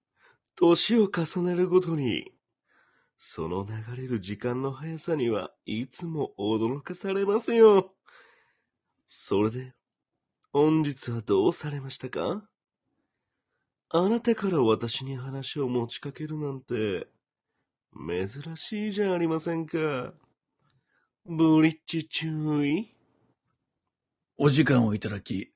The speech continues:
Speaker 2: ありがとうございます。あの男もそうなのですが、例のプロジェクトが中断されて、約三年の月日が流れました。今までかけてきた費用と時間が、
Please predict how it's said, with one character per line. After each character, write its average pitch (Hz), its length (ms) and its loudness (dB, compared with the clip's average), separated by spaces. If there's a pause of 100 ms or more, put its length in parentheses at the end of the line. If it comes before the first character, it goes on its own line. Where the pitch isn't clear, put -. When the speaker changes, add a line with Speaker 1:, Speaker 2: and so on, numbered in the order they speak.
Speaker 2:
あ 135 80 8
り 143 80 10
が 123 100 6
と 104 100 -6
う 95 60 -8
ご 95 100 -16
ざ - 100 -14
い 95 60 -18
ま 95 100 -16
す。 - 280 -14 (1080)
あ 127 180 8
の 185 140 6
男 190 320 2
も 131 140 2
そ 117 200 2
う 98 40 0
な 92 80 -6
の - 100 -16
で - 100 -18
す - 120 -16
が、 - 280 -18 (600)
例 120 300 6
の 95 120 -6
プ - 160 -10
ロ 107 100 -2
ジ 95 120 -8
ェ - 40 -14
ク - 80 -14
ト 104 100 -8
が 104 140 -12
中 123 240 2
断 113 180 2
さ 107 120 -6
れ 104 100 -10
て、 98 280 -12 (480)
約 175 340 4
三 147 340 4
年 175 160 4
の 139 120 4
月 - 240 -6
日 117 140 2
が 101 120 -4
流 92 280 -4
れ 87 80 -6
ま 90 120 -12
し - 80 -10
た。 - 320 -18 (1200)
今 123 180 4
ま 117 120 4
で 101 120 -2
か 107 140 -6
け 107 100 -6
て 90 120 -10
き - 80 -16
た - 100 -10
費 - 200 0
用 113 200 4
と 101 120 -12
時 92 180 -6
間 98 200 -4
が、 - 240 -10